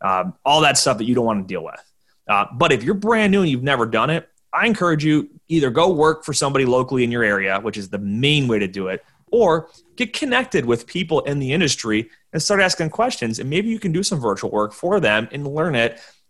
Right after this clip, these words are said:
You know, you can use Zoom, you can use, you know, conference calls, whatever, to communicate with them, but you gotta really learn it from somebody. Don't just go out there and, you know, Google stuff for free and then try to go apply for your authority. It's not that simple.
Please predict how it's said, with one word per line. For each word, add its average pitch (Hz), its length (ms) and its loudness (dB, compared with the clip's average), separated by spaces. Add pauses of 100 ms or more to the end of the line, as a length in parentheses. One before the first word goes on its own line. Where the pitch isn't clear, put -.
You 120 80 2
know, 117 80 4
you 127 160 4
can 139 120 0
use 127 180 4
Zoom, 139 440 4
you 120 160 2
can 113 160 0
use, 113 600 2 (240)
you 107 100 0
know, 98 360 0 (420)
conference 143 400 2
calls, 135 280 4
whatever, 120 440 4
to - 140 -6
communicate 175 480 0
with 104 120 -2
them, 107 200 2
but 104 260 0 (200)
you 127 80 -6
gotta 208 280 4
really 180 240 4
learn 123 320 2
it 120 100 -2
from 120 160 -8
somebody. 104 500 2
Don't 135 320 0
just - 440 -4
go 139 160 4
out 135 240 2
there 120 220 2
and, 98 260 2 (340)
you 107 80 -2
know, 101 320 2 (300)
Google 131 300 4
stuff 127 300 2
for 110 120 -4
free 127 260 2
and 110 140 2
then 110 100 2
try 113 220 0
to 113 80 2
go 110 100 4
apply 104 320 2
for - 120 -8
your 95 80 -6
authority. 90 400 -12
It's 95 140 -2
not 117 220 0
that 87 160 -4
simple. - 440 -10